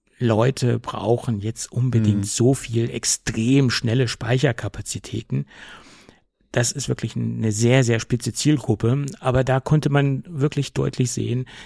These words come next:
Speaker 1: ja, ein Mac Pro kann in, in einer ganz kleinen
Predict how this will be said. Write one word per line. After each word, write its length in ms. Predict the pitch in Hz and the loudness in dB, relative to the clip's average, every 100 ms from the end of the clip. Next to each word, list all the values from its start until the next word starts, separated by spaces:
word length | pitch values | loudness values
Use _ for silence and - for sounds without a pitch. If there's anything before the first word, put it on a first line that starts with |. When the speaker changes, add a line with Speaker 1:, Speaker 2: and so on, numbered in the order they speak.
| - | -18
Speaker 1:
ja, 640 | - 92 98 127 139 139 | -8 -4 2 4 4 4
ein 180 | 131 107 | 2 2
Mac 220 | 107 - | 2 0
Pro 400 | - - 120 135 | -4 -4 -2 -2
kann 300 | 139 117 123 | -4 0 0
in, 200 | 123 123 - - | 0 -4 -6 -8
in 200 | 127 117 | -4 -2
einer 220 | 113 110 104 | -2 -2 0
ganz 360 | 120 156 - | 2 2 2
kleinen 640 | - 117 117 131 120 120 | 0 2 4 4 4 0